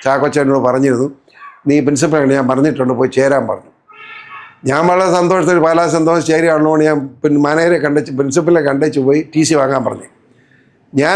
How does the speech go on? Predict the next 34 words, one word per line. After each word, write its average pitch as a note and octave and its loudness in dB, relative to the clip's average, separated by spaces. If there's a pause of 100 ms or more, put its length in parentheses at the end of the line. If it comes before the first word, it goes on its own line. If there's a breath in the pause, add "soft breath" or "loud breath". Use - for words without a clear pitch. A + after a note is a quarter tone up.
അങ്ങനെ F#3 2
എൻ E3 0
എൻ F#3 0
തോമാച്ചൻ്റെ F3 2
അടുത്തോട്ട് C3+ 0
ചെന്ന് A#2 -2
അന്ന് A#2 -6 (1800 soft breath)
ഞാൻ D3+ 0 (100)
അവിടെ D3+ 0
ചെന്ന് C#3+ 2
കയറി C#3 4
കഴിയുമ്പോൾ, B2 0 (140)
"നീ C#3+ 4 (260)
ആരാടാന്ന്?" C3 0
ചോദിച്ചങ്ങ് A#2 -6 (100)
തുടങ്ങിയില്ലേ G#2+ -2 (920)
ഈ D3+ 4 (120)
എൻ B2+ 0
എൻ D3+ 2
തോമാച്ചൻ. C3 0 (880)
ഒരു F3+ 4
വൈദികൻ F#3+ 2
ഇങ്ങനെ E3+ 2
ഒരു D#3 2 (180)
വിദ്യാർത്ഥിയോട് D3+ 2
പെരുമാറി, C3 2
എനിക്ക് D#3 2 (120)
സത്യം B2+ 0
ഒന്നും A#2+ -2
അവന്, A#2 -2
അവന് A#2 -4
പറയാതെ D3 0
തോന്നി. F#2 -16 (1080)
ഞാൻ, D3 2